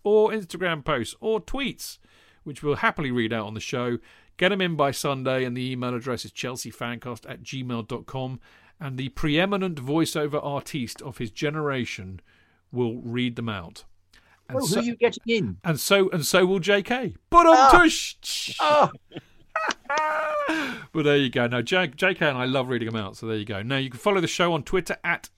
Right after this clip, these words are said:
Speaker 1: Chelsea Fancast, me at Stanford Chidge, Jonathan at Jonathan Kidd, Martin at Martin underscore Wickham,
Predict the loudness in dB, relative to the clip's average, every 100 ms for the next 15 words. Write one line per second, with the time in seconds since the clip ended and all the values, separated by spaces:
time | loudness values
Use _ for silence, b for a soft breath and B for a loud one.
0 | _ -6 -6 -6 -4 -4 -2 -4 -4 -2
1 | -2 -2 -6 -6 -8 -6 -6 -6 -4 -4
2 | -4 -8 -6 -8 -8 -10 -8 -6 -4 -4
3 | -4 -8 -8 -8 -6 -6 -6 -10 -10 -10
4 | -12 -8 -8 -4 -4 -4 -6